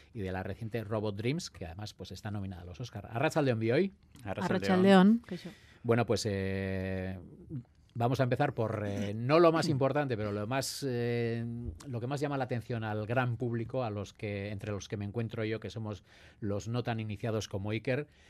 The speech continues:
Speaker 1: esa nominación a los Oscar. ¿Has bajado ya de la nube?
Speaker 2: Casi no lo he asimilado. <laughs> La verdad es que cuando estás trabajando en la película, estás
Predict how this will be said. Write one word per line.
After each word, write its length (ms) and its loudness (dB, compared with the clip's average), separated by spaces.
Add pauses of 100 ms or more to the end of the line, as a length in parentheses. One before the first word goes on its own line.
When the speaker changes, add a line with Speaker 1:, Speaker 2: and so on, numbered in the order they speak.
(280)
Speaker 1:
esa 220 -2
nominación 480 -2
a 80 -2
los 160 -6
Oscar. 760 -10
¿Has 180 -4
bajado 240 -2
ya 100 0
de 80 -2
la 100 -2
nube? 300 -6 (880)
Speaker 2:
Casi 240 2
no 160 4
lo 200 8
he 140 10
asimilado. 520 4
<laughs> 800 -8
La 80 -2
verdad 80 0
es 60 -6
que 100 -2
cuando 160 -4
estás 200 -8
trabajando 460 0
en 60 -4
la 80 -2
película, 340 -6
estás 340 -8